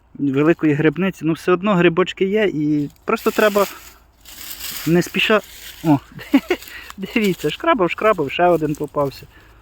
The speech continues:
Просто вони в траві, в листі поховалися. І так, якщо швиденько пройти, пробігти, подивитись, то можна не помітити їх. А тако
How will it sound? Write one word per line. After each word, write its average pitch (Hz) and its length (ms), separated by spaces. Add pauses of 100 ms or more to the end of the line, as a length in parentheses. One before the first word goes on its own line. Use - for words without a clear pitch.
(2250)
Просто 240 260
вони 226 140
в 202 60
траві, 214 420
в 156 200
листі 202 460 (420)
поховалися. 170 800 (800)
І - 80
так, 190 240
якщо 180 720
швиденько 175 480
пройти, 175 360
пробігти, 160 520
подивитись, 143 560 (440)
то 147 200
можна 165 300
не 170 120
помітити 151 560
їх. 117 240 (480)
А 143 80
тако 175 320